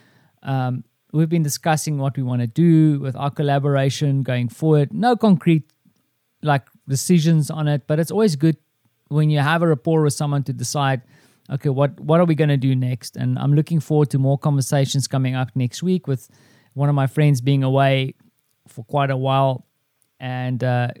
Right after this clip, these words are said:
having the ability to catch up with her and see what, what's happening on her side of life. So it, it's good to kind of go, get those personal conversations going. The other thing is also I had a good session with my friend Jeff Parks, uh, the person who's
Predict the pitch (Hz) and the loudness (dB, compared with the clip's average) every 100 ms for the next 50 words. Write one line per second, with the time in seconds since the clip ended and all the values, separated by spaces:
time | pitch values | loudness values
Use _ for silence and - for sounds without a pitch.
0 | - 117 123 139 135 123 131 131 131 - | -16 -8 -2 0 0 0 0 0 -2 -2
1 | 135 131 120 123 131 131 120 113 - 127 | -2 -2 -4 -4 0 0 0 -2 -4 -2
2 | 123 - 147 120 - 131 123 127 120 123 | -4 -6 -6 -6 -4 -4 -2 -2 0 0
3 | 127 127 123 117 120 123 120 - _ _ | 0 -2 -2 -2 0 0 0 -8 _ _
4 | _ _ _ _ _ _ _ - - _ | _ _ _ _ _ _ _ -20 -20 _
5 | _ _ - 202 196 202 - - 180 - | _ _ 0 4 6 4 0 -4 -6 -2
6 | 262 185 - 185 170 - 175 160 - 160 | 0 0 0 2 2 2 0 0 0 -2
7 | 147 175 175 165 - 185 185 190 156 135 | -2 -4 0 0 0 2 2 2 0 0
8 | 123 123 117 117 - 123 123 135 190 196 | 0 -2 -4 -6 -4 -2 0 0 2 2
9 | 190 175 160 151 147 160 135 131 151 131 | 4 4 2 0 0 2 2 2 2 4
10 | 143 - 147 - 143 127 127 127 - 147 | 2 0 -2 0 -4 -4 -6 -8 -6 -4
11 | 139 135 135 _ 131 123 113 - - - | -2 -2 -4 _ -4 -4 -6 -14 -16 -16
12 | - 123 117 117 - 151 139 - 131 123 | -12 -8 -6 -6 -2 2 2 0 -2 0
13 | 131 - | -2 -6